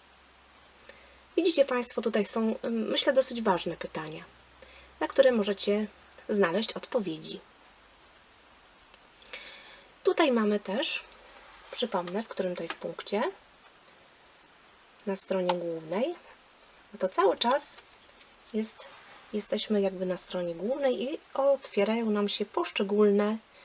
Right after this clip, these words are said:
które przy-, y, wybraliśmy, podstrony.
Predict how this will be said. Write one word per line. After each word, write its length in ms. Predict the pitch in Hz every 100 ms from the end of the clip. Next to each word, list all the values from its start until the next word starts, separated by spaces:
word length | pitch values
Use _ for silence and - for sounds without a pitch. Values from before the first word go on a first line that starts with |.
| -
które 280 | - - 190
przy-, 240 | - - -
y, 160 | 180 185
wybraliśmy, 720 | 190 185 170 202 - 254 262 - - - - - - - -
podstrony. 720 | 349 349 - - 175 160 156